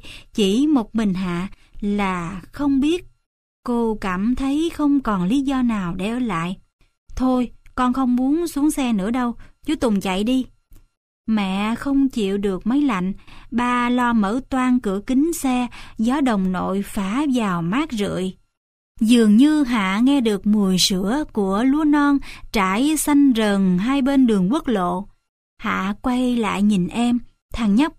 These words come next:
xoay người, nó mệt mỏi rã rời sau một ngày leo núi hái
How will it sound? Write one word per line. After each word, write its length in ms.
xoay 280
người, 400
nó 140
mệt 300
mỏi 260
rã 440
rời 340
sau 220
một 200
ngày 240
leo 240
núi 340
hái 300